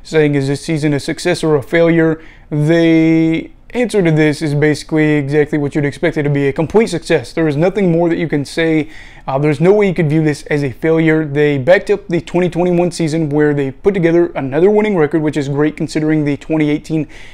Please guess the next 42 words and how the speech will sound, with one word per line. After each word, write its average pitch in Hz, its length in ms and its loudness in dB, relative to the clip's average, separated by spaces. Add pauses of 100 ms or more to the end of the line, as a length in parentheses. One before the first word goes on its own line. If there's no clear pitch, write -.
(140)
and 139 100 -4
nineteen 156 320 -2
seasons 147 300 -4
that 147 80 -6
they 139 120 -2
had 143 100 0
where 143 100 -2
they 147 120 0
were 147 80 0
just 135 300 -8
pitiful. 156 560 -2 (400)
Uh, 135 160 -4
but 135 200 -6
they 156 100 0
backed 170 260 0
up - 240 -6
another 143 260 -2
winning 196 280 0
season 175 380 -2
with 160 340 -2
another 135 280 -4
winning 214 260 0
season. 175 420 -2 (300)
They 147 80 -2
won 147 300 0
the 220 60 0
division 180 380 2
out 151 160 0
east 151 300 -4
yet 143 180 0
again. 160 340 0
They 147 100 -2
had 139 100 -2
their 139 100 -4
best 185 320 -6
season 175 300 -2
in 143 180 -2
probably 143 320 -2
fifteen 180 460 -2
to 156 40 -2
twenty 165 320 -2
years. 143 300 0